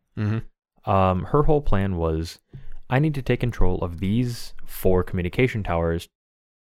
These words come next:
Speaker 2: to basically cut off communication throughout the entire country."
Speaker 1: Which is fine. That makes sense.
Speaker 2: Which co-, which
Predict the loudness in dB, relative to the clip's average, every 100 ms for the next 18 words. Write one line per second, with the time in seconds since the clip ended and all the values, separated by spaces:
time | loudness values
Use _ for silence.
0 | -4 2 2 4 2 2 0 -2 -2 -2
1 | -2 -2 -2 -2 -2 -8 -10 -20 -4 2
2 | 4 4 -2 -6 -6 -10 -12 -16 -20 _
3 | _ _ _ _ _ _ -4 -2 0 0
4 | 0 -2 -6 -10 -18 -20 _ -8 0 2
5 | 2 -4 -6 -6 -2 0 0 -2 -2 0
6 | -2 -6 -8 -4 -4 -4 -14 -16 _ -10
7 | -6 -6 -2 -2 -2 -8